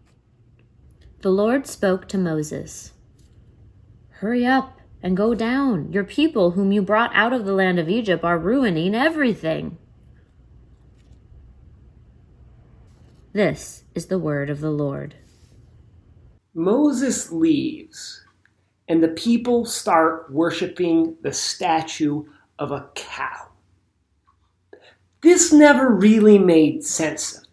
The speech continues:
Speaker 2: to me, 'cause first of all, why?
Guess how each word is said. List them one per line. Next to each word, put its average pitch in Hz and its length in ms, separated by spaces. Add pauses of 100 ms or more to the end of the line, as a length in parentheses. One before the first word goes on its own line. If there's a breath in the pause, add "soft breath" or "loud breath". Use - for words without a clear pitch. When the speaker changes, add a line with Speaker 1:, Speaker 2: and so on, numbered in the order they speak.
Speaker 2:
to 139 140
me, - 260 (800 loud breath)
'cause - 440 (140)
first 370 520
of 190 100
all, 147 560 (440)
why? 143 560